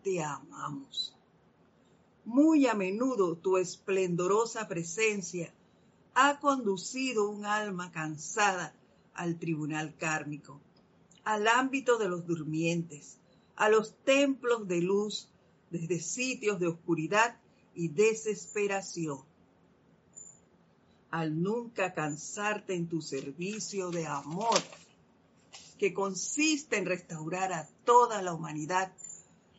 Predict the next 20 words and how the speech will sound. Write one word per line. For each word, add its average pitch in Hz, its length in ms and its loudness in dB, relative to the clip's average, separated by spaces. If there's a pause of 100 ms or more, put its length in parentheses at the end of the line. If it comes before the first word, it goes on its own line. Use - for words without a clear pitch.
la 269 380 4
dignidad 202 720 -2
de 180 200 -2
su 165 180 -8
estado 180 580 -8
divino, 160 520 -4 (520)
te 156 160 -16
saludamos. 139 1040 -10 (1040)
Santificado 247 1120 0
sea 294 540 0
tu 170 100 -6
santo 170 440 -4
nombre, 165 480 -4 (380)
oh 185 180 0
Arcángel 202 840 2
Miguel, 165 520 0 (460)
defensor 156 840 -2
de 202 140 0
los 170 200 0
débiles, 160 680 0